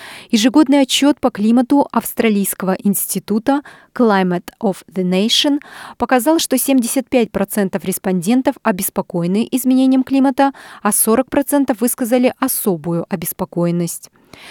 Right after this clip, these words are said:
Также установлено, что восемь из десяти австралийцев поддерживают отказ от угольных электростанций.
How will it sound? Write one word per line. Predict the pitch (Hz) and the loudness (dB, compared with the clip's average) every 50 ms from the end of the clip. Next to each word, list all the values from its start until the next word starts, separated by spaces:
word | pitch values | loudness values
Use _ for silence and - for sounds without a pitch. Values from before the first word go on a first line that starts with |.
| - - - | -20 -16 -4
Также | - 277 269 240 262 269 | 0 0 2 4 4 2
установлено, | 247 - - 240 233 269 302 277 285 269 240 220 | 2 2 0 2 4 4 4 4 4 4 4 2
что | - - - 226 | 2 2 0 -2
восемь | 180 190 220 240 220 - - 196 202 - | 0 4 2 2 2 2 -2 -4 -4 -6
из | - - 180 180 | -6 -8 -6 -4
десяти | 180 220 214 - - 220 226 - 214 190 - - | -2 -4 -4 -4 -6 -8 -8 -4 -4 -4 -4 -4
австралийцев | - 170 - - - 190 180 170 175 214 277 - - 220 - | -8 -12 -12 -6 -2 -2 0 0 0 0 -2 0 -2 -8 -4
поддерживают | - 202 185 151 - 214 233 - - 262 226 254 262 254 - - | -2 -4 -4 -2 0 0 0 2 0 0 0 2 0 0 -2 -4
отказ | - 214 - - - 196 196 202 - - - | -6 -6 -6 -6 -6 -6 -6 -6 -6 -8 -8
от | 220 202 - 190 | -8 -6 -4 -6
угольных | 175 170 185 185 185 185 - | -4 -2 -2 -2 -2 -2 -4
электростанций. | 190 170 - - - 180 170 - - - 185 175 175 170 - - - 190 180 175 | -6 -8 -8 -10 -8 -8 -8 -8 -8 -6 -4 -4 -4 -4 -4 -4 -2 -2 -2 -2